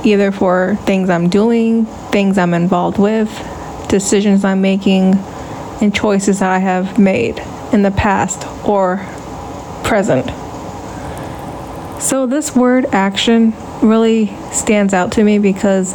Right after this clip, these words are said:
it's being used a lot constantly, whether I'm in class, involved in something, talking to someone,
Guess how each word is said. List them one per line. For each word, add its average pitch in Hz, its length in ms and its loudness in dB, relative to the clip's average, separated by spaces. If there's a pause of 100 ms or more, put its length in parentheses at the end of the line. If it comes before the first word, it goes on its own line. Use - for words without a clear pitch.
it's 196 160 -2
being 190 320 4
used 190 300 2
a 185 80 2
lot 175 340 0
constantly, 190 680 0 (960)
whether 196 360 2
I'm 190 160 2
in 180 160 2
class, 190 840 0 (480)
involved 190 520 2
in 190 100 4
something, 190 600 0 (600)
talking 208 380 2
to 190 60 2
someone, 190 600 2